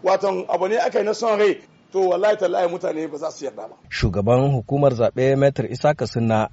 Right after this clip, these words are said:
Speaker 2: da ke bayani a yayin taron C N D P na baya-bayan nan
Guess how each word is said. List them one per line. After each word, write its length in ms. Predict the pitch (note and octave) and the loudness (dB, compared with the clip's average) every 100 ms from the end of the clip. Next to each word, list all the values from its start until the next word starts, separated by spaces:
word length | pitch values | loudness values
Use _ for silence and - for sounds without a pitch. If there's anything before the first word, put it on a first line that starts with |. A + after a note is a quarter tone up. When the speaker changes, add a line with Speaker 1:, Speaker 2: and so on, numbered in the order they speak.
| - | -8
Speaker 2:
da 120 | F#2 G#2+ | -6 -4
ke 160 | A2+ | -2
bayani 400 | G2+ A2 B2 C3 | 0 4 4 4
a 140 | C3 A2 | 2 2
yayin 240 | A2 B2+ | 2 0
taron 280 | C3+ A2+ B2+ | 2 2 2
C 160 | - C3+ | 0 -2
N 160 | C#3+ C3+ | 0 2
D 120 | C#3 | 2
P 200 | E3+ E3 | 2 2
na 80 | A#2 | 4
baya-bayan 540 | A2+ A2+ G#2+ A2+ A#2 | 6 6 6 6 6
nan 260 | A2+ A2 | 4 0